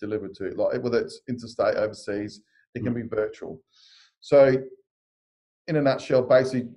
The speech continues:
Speaker 1: trying to work out how I can serve more people with the current, um, uh, format
Speaker 2: Yeah.
Speaker 1: I've got at the moment. Well, with the current business plan I've got at the moment.
Speaker 2: In terms of your resources and stuff with it.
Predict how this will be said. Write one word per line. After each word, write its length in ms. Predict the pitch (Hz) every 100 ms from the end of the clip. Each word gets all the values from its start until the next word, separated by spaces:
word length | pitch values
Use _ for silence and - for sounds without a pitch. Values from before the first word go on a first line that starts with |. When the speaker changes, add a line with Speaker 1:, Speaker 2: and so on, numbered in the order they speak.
| -
Speaker 1:
trying 140 | - 117 117
to 40 | 117
work 280 | 110 101 -
out 80 | 113
how 180 | 117
I 40 | 117
can 140 | 110
serve 280 | - 107 104
more 180 | 107 107
people 480 | 107 104 98 98 - - - _ -
with 220 | 123 113
the 100 | 113
current, 520 | - 117 107 101 82 - _ _
um, 580 | 104 101 101 98 95 95 - _ - - _ - _ _ _ _ _ _ 107
uh, 180 | 104
format 600 | - - 120 107 101 - - _ _ _ _ _
Speaker 2:
Yeah. 100 | 151 -
Speaker 1:
I've 120 | 107 -
got 160 | 110
at 60 | 95
the 80 | 98
moment. 360 | 95 - 92 - _ _ _
Well, 140 | 165 156
with 120 | 151
the 60 | 151
current 300 | 160 131 120
business 280 | 135 123 120
plan 280 | - 107 101
I've 100 | 101
got 120 | 98
at 60 | -
the 60 |
moment. 340 | - 85 87 - _ _ _
Speaker 2:
In 140 | 113 -
terms 220 | 117 104
of 80 | 98
your 100 | 95
resources 540 | 98 107 98 104 95
and 100 | 92
stuff 200 | 98 -
with 100 | 98
it. 180 | -